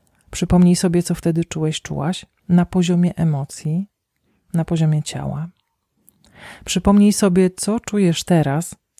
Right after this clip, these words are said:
kiedy przypominasz sobie, co wtedy czułeś, czułaś. Przypomnij sobie.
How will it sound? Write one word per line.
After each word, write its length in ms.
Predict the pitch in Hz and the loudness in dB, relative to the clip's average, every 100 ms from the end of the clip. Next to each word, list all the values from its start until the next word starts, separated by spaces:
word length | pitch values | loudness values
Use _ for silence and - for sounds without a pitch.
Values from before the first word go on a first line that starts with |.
| _ | _
kiedy 260 | - 208 202 | -4 -2 -2
przypominasz 800 | - 196 - 170 190 233 151 - | -4 -8 -2 2 4 4 2 0
sobie, 460 | - 143 143 175 202 _ - | -6 -4 -2 -2 -4 _ -10
co 160 | - | -8
wtedy 380 | 240 - 156 160 | -2 0 2 0
czułeś, 440 | - 156 151 151 | -2 0 0 0
czułaś. 460 | - 156 151 - - _ _ _ _ _ _ _ _ _ _ _ - | -4 -6 -6 -8 -18 _ _ _ _ _ _ _ _ _ _ _ -10
Przypomnij 480 | - 180 165 143 143 | -6 0 4 4 0
sobie. 320 | - 139 | -6 -8